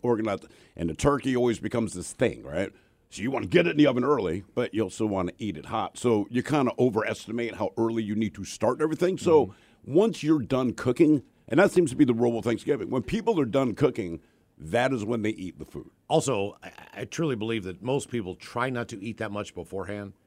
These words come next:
Speaker 3: So people get a little hangry and hungry early because they know what they're about ready to do to their body.
Speaker 1: Yeah,
Speaker 3: So
Speaker 1: that
Speaker 3: if
Speaker 1: happens.
Speaker 3: there's a mini fast involved, I, I,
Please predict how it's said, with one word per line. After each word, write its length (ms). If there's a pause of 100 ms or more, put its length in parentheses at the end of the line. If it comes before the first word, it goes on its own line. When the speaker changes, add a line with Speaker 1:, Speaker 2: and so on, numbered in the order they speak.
(400)
Speaker 3:
So 140
people 260
get 120
a 40
little 140
hangry 460
and 80
hungry 320
early 300
because 260
they 120
know 220
what 160
they're 120
about 180
ready 200
to 60
do 120
to 40
their 120
body. 240
Speaker 1:
Yeah, 160
Speaker 3:
So 80
Speaker 1:
that 180
Speaker 3:
if 80
Speaker 1:
happens. 80
Speaker 3:
there's 220
a 40
mini 320
fast 420
involved, 440
I, 60 (120)
I, 120